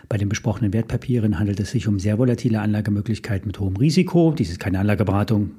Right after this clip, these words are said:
und er handelt auf eigenes Risiko. Ja, wer kauft denn eigentlich noch die ganzen Tech-Aktien, könnte man sich fragen.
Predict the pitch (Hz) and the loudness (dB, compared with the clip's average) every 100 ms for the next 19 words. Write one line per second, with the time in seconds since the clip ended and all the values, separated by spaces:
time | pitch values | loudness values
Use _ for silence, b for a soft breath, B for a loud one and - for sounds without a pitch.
0 | - 202 226 107 107 127 - 95 85 165 | 0 4 4 4 2 0 -2 -4 -2 -4
1 | - 127 - - - - - - - - | 0 0 0 -6 -6 2 6 8 8 6
2 | 110 143 - 196 214 220 170 165 180 190 | 4 0 2 2 4 4 2 0 0 2
3 | 165 139 135 - 131 127 - - 123 117 | 2 2 0 0 0 0 -6 -4 -2 0
4 | 107 - 131 - - - - 156 - - | -2 -2 -4 -2 -6 -6 -10 -10 -6 -2
5 | 104 92 - 98 110 107 107 - - - | -2 -2 -4 -2 -2 -2 -4 -8 -10 -6
6 | - - | -6 -6